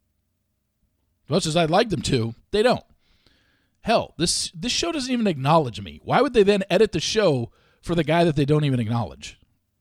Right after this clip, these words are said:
<laughs> It doesn't make any sense. Well, actually, it makes perfect sense. That's why they don't edit the show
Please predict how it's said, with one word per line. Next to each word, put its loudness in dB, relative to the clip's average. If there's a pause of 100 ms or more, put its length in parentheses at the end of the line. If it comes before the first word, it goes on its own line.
(240)
<laughs> -6 (260)
It -16
doesn't -2
make 2
any 0
sense. -4 (580)
Well, -2
actually, 2
it -2
makes 0
perfect 2
sense. -6
That's -6
why 0
they 4
don't -2
edit -2
the -8
show -2